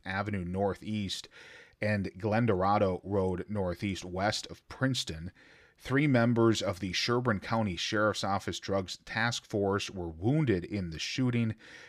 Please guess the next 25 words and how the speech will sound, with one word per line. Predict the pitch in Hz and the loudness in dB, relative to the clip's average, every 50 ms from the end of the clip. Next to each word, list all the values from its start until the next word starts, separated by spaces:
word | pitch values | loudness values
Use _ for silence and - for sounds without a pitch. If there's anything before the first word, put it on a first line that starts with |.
| - - | -12 -10
A | 104 90 | -10 -6
D | 80 95 120 127 | 0 2 2 2
T | 123 - 113 113 110 | 2 2 2 4 4
F | 107 98 - | 4 4 2
officer | 98 98 104 101 - - 101 - - 107 98 98 98 98 - | 2 0 0 0 0 -2 -4 -4 -2 0 0 2 2 0 -2
with | - 101 104 101 98 - - - | -2 -2 -2 -2 -2 -2 -4 -6
the | 104 92 90 | -8 -6 -6
Princeton | - - - 117 117 - - - 101 87 80 | -6 -4 -2 -2 -2 -2 -2 -4 -4 -6 -4
Police | - 98 98 110 120 113 - | -6 -2 0 0 0 0 0
Department | - 107 - - - 107 98 92 85 101 101 98 - - - - - - - - - | -2 -4 -4 0 2 2 2 2 0 0 -2 -2 -4 -6 -12 -20 -20 -20 -20 -20 -8
and | - 104 101 | -4 -2 -2
an | 98 92 | 0 0
officer | 85 95 113 117 - 113 101 - - 107 98 | 2 2 2 2 2 0 -2 -2 0 0 0
with | 92 92 87 - | 0 -2 -4 -4
the | 92 90 - | -6 -6 -2
Elk | - 107 113 107 - - | 0 0 0 0 0 0
River | 92 104 123 120 120 98 | 2 2 4 4 4 2
Police | - - 101 90 90 90 85 - | 0 -2 -4 -4 -4 -4 -4 -6
Department | - 87 - - 104 92 90 82 92 95 92 87 - | -8 -8 -4 -4 -2 -2 -2 -2 -4 -6 -6 -6 -8
were | 90 90 87 - - | -8 -8 -8 -6 -2
also | 107 113 127 135 127 - - 101 87 | 2 2 2 2 2 0 0 0 0
wounded. | 85 82 92 104 104 101 92 98 98 92 - - - - - - - - _ _ - | 0 -2 -2 0 0 0 0 0 0 0 -2 -6 -12 -20 -20 -20 -20 -20 _ _ 6
All | 117 127 143 151 | 8 8 8 8
five | 139 - - 110 98 92 90 92 | 6 6 4 4 4 2 2 2
officers | 92 95 104 101 - 110 - - 107 101 95 92 - | 2 2 2 2 0 -2 -4 -2 0 0 0 -2 -2